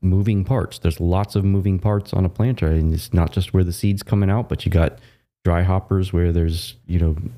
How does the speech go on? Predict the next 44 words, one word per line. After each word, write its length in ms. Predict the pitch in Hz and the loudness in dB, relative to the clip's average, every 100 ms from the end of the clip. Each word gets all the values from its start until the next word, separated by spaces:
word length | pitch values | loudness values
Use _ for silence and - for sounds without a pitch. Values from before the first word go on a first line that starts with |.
| - - | -6 0
i-, 40 | |
insecticides 840 | 82 - 85 90 - 85 87 87 | 0 0 0 -2 -2 -2 0 0
or, 80 | 87 82 85 | 0 -2 -2
or 100 | 82 | 0
certain, 840 | - 92 90 85 87 - - - - - | 0 -2 0 0 -2 -6 -6 -6 -6 -2
uh, 180 | 73 65 | 0 0
fertilizers, 680 | - 95 87 87 87 87 85 | 0 0 2 0 0 0 2
or 420 | 87 87 85 85 - - _ - | 2 2 2 0 -4 -12 _ -6
not 120 | - | -4
so 80 | - | 0
much 120 | 76 | 0
in 80 | - | 0
peanut 280 | - 82 76 | 0 0 0
fertilizer, 440 | 87 82 80 82 85 | -2 0 2 2 2
but, 220 | 80 - | 0 -2
you 120 | - 76 | -2 0
know, 100 | 69 | 2
or 220 | 62 - - - - _ | 0 -2 -6 -12 -20 _
dry 140 | 82 78 | -2 0
in-, 220 | 76 - - - - | 0 -2 -8 -14 -6
herbicides, 600 | 90 90 90 92 87 85 - | 0 0 0 0 0 0 0
thing. 240 | 92 87 - - _ _ - | 0 -2 -6 -20 _ _ 0
There's 280 | 92 82 - - _ _ _ _ - | 2 2 0 -12 _ _ _ _ -2
then 140 | 92 | 0
the 60 | 92 | 0
liquids, 480 | 131 - - - - - _ | -2 -2 -4 -4 -12 -16 _
you 80 | - | -2
know, 180 | 85 87 | 2 2
if 100 | 87 | 0
you've 80 | 87 | 0
got 220 | 95 85 | 0 0
an 140 | 85 | 0
inoculant 460 | 95 98 110 87 85 | 0 0 0 0 0
applicator 460 | 82 - - 82 78 | 0 0 0 2 2
or, 320 | 76 76 78 | 2 2 0
or, 240 | - - 76 - - | 0 0 0 -4 -4
you 140 | - | -2
know, 80 | 80 | 0
things 280 | 78 95 92 | 0 0 0
that 140 | 82 87 | -2 -2
you 60 | |
put 180 | 85 90 | 0 0
out, 280 | 87 87 - - | 2 0 -4 -2
s-, 260 | 80 120 | 0 0